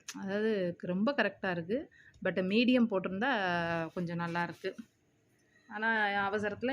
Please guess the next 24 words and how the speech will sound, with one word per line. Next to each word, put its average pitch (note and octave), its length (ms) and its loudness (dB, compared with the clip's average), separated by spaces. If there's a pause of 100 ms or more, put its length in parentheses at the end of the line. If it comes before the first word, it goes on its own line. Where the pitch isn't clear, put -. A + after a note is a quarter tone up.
அதை F#3 280 2
எடுத்துட்டு F3 340 0
வந்துட்டேன். F3 320 -4
ஷாப்பிங் F#3 420 -4
போன F#3 220 -4
அந்த F#3 160 -2 (120)
மும்முரத்துல G3+ 580 -4 (480)
ஜாலியா F#3 460 -2
இருக்கிறேன்ட்டு F3+ 500 -6
அதை F3 240 -2
மறந்துட்டேன். E3+ 600 -6 (880)
சரி, G#3+ 180 4
அது G#3+ 240 6
மட்டுமா B3 400 2
வாங்கினேன் G#3+ 400 -2
அப்படின்னா, G3 320 -2 (280)
டக்குன்னு G#3+ 360 0
பக்கத்துல A3 400 2
இருக்க F#3+ 240 -2
கடையில F#3 400 -2
பார்த்தேன். F#3 400 -6 (500)
அங்க F#3+ 220 -4
பார்த்தேன்னா G#3+ 480 -4 (100)
ரெண்டு G3+ 280 -2